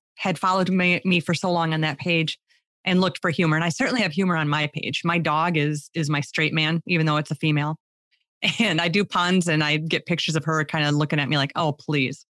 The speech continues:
<laughs> And so everybody knows Munch. But on this other group that I started on Facebook,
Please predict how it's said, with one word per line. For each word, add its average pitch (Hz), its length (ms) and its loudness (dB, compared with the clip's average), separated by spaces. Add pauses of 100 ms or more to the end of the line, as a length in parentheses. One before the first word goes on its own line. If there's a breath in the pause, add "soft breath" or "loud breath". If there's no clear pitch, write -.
(280 loud breath)
<laughs> 233 200 2
And 247 100 6
so 226 200 0
everybody 247 320 2
knows 254 200 2
Munch. 156 380 0 (560 soft breath)
But 220 120 0
on 214 120 2
this 202 140 2
other 240 240 2
group 196 280 2
that 180 80 0
I 170 80 0
started 175 340 0
on 156 160 0
Facebook, 160 400 -2